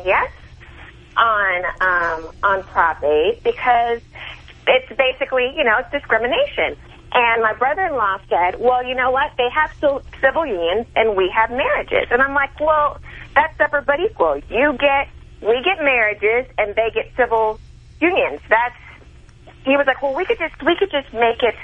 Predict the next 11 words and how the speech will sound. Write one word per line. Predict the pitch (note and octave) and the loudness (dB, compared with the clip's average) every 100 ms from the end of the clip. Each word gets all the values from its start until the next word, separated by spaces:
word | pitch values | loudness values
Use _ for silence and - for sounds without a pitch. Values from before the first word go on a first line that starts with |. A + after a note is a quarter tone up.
| - | 0
so, | A3 G#3 G3+ G3 F#3 - - - - - | 2 4 2 0 -2 -6 -18 -20 -18 -4
you | A3 A3+ | 0 2
know, | F#3 F3 E3+ | 2 0 -2
they | A#3 B3 | -2 -2
have | C4+ B3 G#3 | -2 -2 -4
the | G#3 | -6
same | C4 B3+ | -2 0
exact | A#3+ A#3 G#3 - | -2 0 0 0
rights | G3 A3 A4 F4 | 0 0 0 -4
as | C4 | -2
us, | E3+ D3+ E3 | 0 0 -2